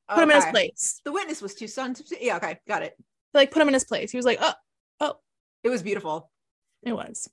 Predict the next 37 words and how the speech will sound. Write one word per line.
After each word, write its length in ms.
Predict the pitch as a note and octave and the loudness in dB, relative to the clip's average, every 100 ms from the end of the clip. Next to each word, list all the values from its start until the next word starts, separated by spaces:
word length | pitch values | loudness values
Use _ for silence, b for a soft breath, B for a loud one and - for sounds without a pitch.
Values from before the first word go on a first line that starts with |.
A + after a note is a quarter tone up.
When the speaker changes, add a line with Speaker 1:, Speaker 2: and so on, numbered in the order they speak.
| - | -10
Speaker 2:
It 60 | |
was 100 | G#3+ | -6
beautiful. 320 | F3+ F#3+ D#3 B B | -2 -4 -4 B B
And, 140 | D4 D4+ | 2 4
like, 160 | C#4 | 2
Ruzek 320 | A#3 D4 D#4 F#4+ | 2 0 0 4
wasn't 280 | D#4+ E4+ | 2 2
there. 240 | C#4+ C#4 F#4 | 0 2 2
He 100 | F4+ | 0
just 140 | G#4 | -2
held 180 | C#4+ C4+ | -4 -4
his 100 | C4+ | -2
own. 240 | A#3+ C4 B3+ | 0 0 4
Voight 200 | C4+ D4+ | 4 4
was 120 | E4 | -2
just 140 | C4+ | -8
kinda, 160 | D4+ C#4 | -8 -4
like, 160 | B3+ | -4
off 220 | - A3 A#3 | 0 -2 -2
in 80 | |
the 80 | A#3+ | -10
corner, 340 | A#3+ A3+ A#3 C4 | -8 -6 -4 -2
like, 340 | B3 G3 - _ _ _ _ _ _ _ _ _ _ _ _ _ | -2 -4 -10 _ _ _ _ _ _ _ _ _ _ _ _ _
"I 80 | - | 0
Speaker 1:
Yeah. 180 | G#3 B3 | 0 2
Speaker 2:
see 100 | B3+ | 0
it." 140 | A4+ - | -2 -4
Speaker 1:
I 960 | F#4+ _ _ _ _ _ _ _ _ A#3+ | -16 _ _ _ _ _ _ _ _ -4
Speaker 2:
Kinda 140 | A3+ | 0
Speaker 1:
see 80 | B3 | 0
it's 60 | B3 | 0
Speaker 2:
taking 160 | A3+ | 2
it 40 | A#3+ | 2
in. 60 | |
Speaker 1:
happening. 340 | - A#3+ A#3+ C#4+ _ _ _ _ _ _ | 2 -2 -4 -8 _ _ _ _ _ _
Yeah. 260 | A2 A#2+ A#3 | -6 -6 -6
Speaker 2:
Great. 300 | E3+ F3+ | -6 -8